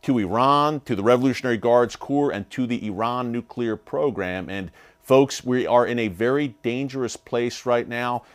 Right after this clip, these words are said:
Keep this situation in your prayers. The Iran nuclear deal, I hope it does not come to fruition, because it makes war not less, but more likely in the region. We're keeping a close eye on all of this.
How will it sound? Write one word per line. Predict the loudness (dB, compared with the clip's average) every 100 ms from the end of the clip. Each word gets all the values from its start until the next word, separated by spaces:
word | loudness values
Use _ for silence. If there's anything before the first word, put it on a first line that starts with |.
| _ _
Keep | -4 -4 -2
this | -2
situation | -2 -6 -2 0 0 -2 -6
in | -4 -4
your | -6
prayers. | -8 -4 -2 0 -2 -2
The | -4
Iran | -2 0 0 0
nuclear | -2 0 0 0
deal, | 2 2
I | 4 4
hope | 2 2
it | -2
does | -2 -2
not | -4 -6 -6
come | -6 -6
to | -6
fruition, | -4 -4 -2 -2 -6 -6 -20 -20 _ -10
because | -6 -4
it | -4
makes | -2 -4 -4
war | -6 0 4 4 2
not | -2 -4 4
less, | 6 6 2 -12 _ _ _ _
but | -8 -6
more | -4 -2 0 0 -2 -2
likely | 0 0 -2 -6 -6 -8 _ -10
in | -6 -4
the | -6
region. | -4 -4 -4 -6
We're | -8
keeping | -4 -4 -4
a | -2
close | 0 0 0
eye | -2 -2
on | 0
all | 2 2
of | 2
this. | 0 -2